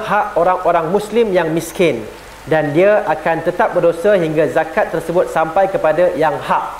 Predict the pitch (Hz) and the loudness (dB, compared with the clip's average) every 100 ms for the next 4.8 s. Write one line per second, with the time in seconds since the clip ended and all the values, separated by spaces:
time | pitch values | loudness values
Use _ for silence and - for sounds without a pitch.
0 | - - - - - - - - - - | -16 -20 -20 -20 -20 -20 -20 -20 -20 -18
1 | - 131 131 - - - 190 247 294 269 | -6 0 0 -2 -12 -4 -2 2 4 2
2 | - 226 226 233 160 143 160 147 156 196 | 2 0 2 2 2 0 -2 0 2 4
3 | 202 202 - - - 120 185 180 - 285 | 2 0 -6 -18 -20 -2 -2 -2 -2 -2
4 | - 196 180 175 196 156 156 185 | 0 -2 -2 0 -2 -2 -2 -4